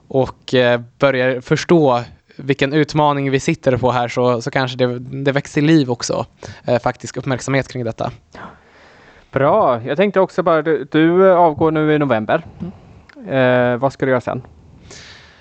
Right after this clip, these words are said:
Speaker 1: Ja, nej, men jag har ju sagt tidigare att jag har ju, om det är någonting jag har insett att efter fyra år i en ledande position i ett ungdomsförbund nationellt,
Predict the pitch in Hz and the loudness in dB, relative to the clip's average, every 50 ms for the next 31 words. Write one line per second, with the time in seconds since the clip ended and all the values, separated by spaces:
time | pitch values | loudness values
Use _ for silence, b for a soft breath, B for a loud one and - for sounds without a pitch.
0 | B B - 180 208 233 247 247 247 254 254 254 254 254 247 247 226 - 214 - | B B -2 0 0 0 0 2 4 4 6 6 6 6 4 2 2 0 -2 -2
1 | - 196 180 147 139 143 139 139 131 - - 143 139 139 147 143 143 143 139 135 | -2 -2 0 0 2 2 2 2 2 2 2 2 2 4 2 2 2 2 4 4
2 | 135 131 135 135 120 95 147 160 160 160 180 185 180 170 170 156 147 135 131 139 | 4 6 6 4 4 2 2 2 2 2 2 2 0 0 0 0 0 2 2 2
3 | 127 123 127 123 - 165 170 156 143 - - - 160 - - - - 143 127 - | 2 2 2 0 0 0 0 0 0 0 0 -2 -2 -2 -6 -10 -8 -6 -6 -8
4 | - _ _ - 147 131 - - 135 127 123 120 - 160 147 139 135 135 131 127 | -10 _ _ -6 -6 -6 -2 2 2 2 2 2 2 2 4 4 4 4 4 4
5 | 127 123 120 120 110 131 127 123 127 131 139 127 117 127 123 120 - 131 - - | 2 2 0 0 0 0 -2 0 0 2 0 0 0 -2 -2 -4 -4 -6 -6 -4
6 | 147 - 202 196 165 147 135 123 123 120 113 113 - - - - 123 120 113 110 | 0 2 4 4 4 2 0 -2 -2 0 0 -2 -2 -2 -4 -6 -4 -4 -4 -4
7 | - - 120 123 123 120 120 113 120 120 117 - - 120 120 120 123 127 135 - | -4 0 2 2 2 2 0 -2 -4 -4 -2 -2 -2 0 0 0 0 0 -2 -6
8 | - B | -14 B